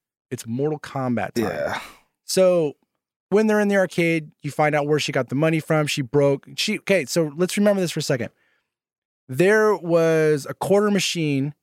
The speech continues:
Speaker 2: Mm-hmm.
Speaker 1: in the arcade. And
Speaker 2: Yeah.
Speaker 1: it looks like she beat the shit out of this
Speaker 2: Oh,
Speaker 1: thing
Speaker 2: yeah.
Speaker 1: to open it up so
Speaker 2: Yep.
Speaker 1: that way she can get the
Speaker 2: She said
Speaker 1: quarters
Speaker 2: it took
Speaker 1: out.
Speaker 2: her an hour to open it up.
Speaker 1: Right. So we're just gonna assume that she was really loud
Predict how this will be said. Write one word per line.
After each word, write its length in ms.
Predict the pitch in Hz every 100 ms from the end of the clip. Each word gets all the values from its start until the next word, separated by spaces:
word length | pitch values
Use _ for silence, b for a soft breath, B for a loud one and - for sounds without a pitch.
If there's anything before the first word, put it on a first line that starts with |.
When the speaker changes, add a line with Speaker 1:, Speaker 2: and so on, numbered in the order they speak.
| _ -
Speaker 2:
Mm-hmm. 320 | 151 175 226
Speaker 1:
in 640 | 165 165 165 160 151 147 139 _ -
the 140 | 143 151
arcade. 460 | 139 - 143 104 - _ -
And 100 | 160
Speaker 2:
Yeah. 60 | 165
Speaker 1:
it 40 |
looks 320 | 165 262 - 240
like 120 | 180
she 180 | - 175
beat 220 | 180 180
the 100 | 120
shit 380 | - - - 247
out 160 | 180 156
of 40 |
this 180 | 135 117
Speaker 2:
Oh, 60 | 185 156
Speaker 1:
thing 80 |
Speaker 2:
yeah. 240 | 113 101 - -
Speaker 1:
to 120 | 185 -
open 320 | 208 190 170
it 120 | 143
up 300 | 160 135 - _
so 60 | -
Speaker 2:
Yep. 80 | 131
Speaker 1:
that 120 | 170
way 100 | 175
she 160 | 151 170
can 80 | 151
get 140 | 143
the 60 | -
Speaker 2:
She 60 | -
said 60 | 330
Speaker 1:
quarters 180 | 302 175
Speaker 2:
it 20 |
took 80 | 165
Speaker 1:
out. 100 | 147
Speaker 2:
her 100 | 165
an 100 | 135 120
hour 460 | 131 139 131 110 104 -
to 80 | -
open 220 | 110 117
it 120 | 101 85
up. 140 | - 160
Speaker 1:
Right. 220 | 139 101 -
So 300 | - 165 - _ _ _ -
we're 140 | 175
just 160 | 269 285
gonna 140 | 285 214
assume 380 | - - 220
that 100 | 185
she 180 | 139 196
was 160 | 175 123
really 560 | 113 117 160 247 233 220
loud 580 | 202 185 151 113 101